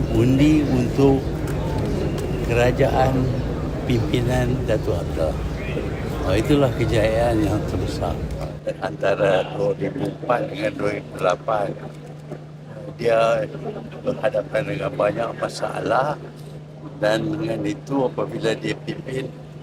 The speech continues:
pilihan raya pada dua ribu lapan, prestasinya tidak begitu baik. Dan apabila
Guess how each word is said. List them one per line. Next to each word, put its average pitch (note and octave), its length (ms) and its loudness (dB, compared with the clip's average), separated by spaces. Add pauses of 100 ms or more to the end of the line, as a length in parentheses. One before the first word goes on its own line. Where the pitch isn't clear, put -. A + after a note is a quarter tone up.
(180)
pilihan A2+ 320 0
raya A#2+ 320 0
pada A2 320 -4 (100)
dua A2+ 220 -4
ribu A2 560 -6 (160)
lapan, C#3+ 560 -2 (580)
prestasinya C3 920 -8 (640)
tidak A#2 320 2
begitu D3+ 400 -6
baik. D2+ 240 0 (880)
Dan B2 240 4
apabila C#3+ 560 2